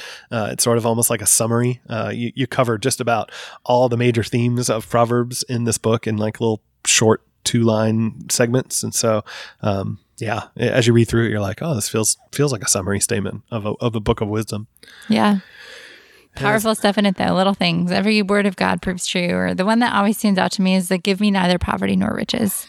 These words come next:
Speaker 1: Yeah.
Speaker 2: Uh, that's a prayer that I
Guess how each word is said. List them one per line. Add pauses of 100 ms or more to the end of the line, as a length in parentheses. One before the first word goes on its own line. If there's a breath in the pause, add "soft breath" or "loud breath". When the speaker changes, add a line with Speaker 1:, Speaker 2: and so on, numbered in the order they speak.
Speaker 1:
Yeah. (300 loud breath)
Speaker 2:
Uh, (120)
that's
a
prayer
that (100)
I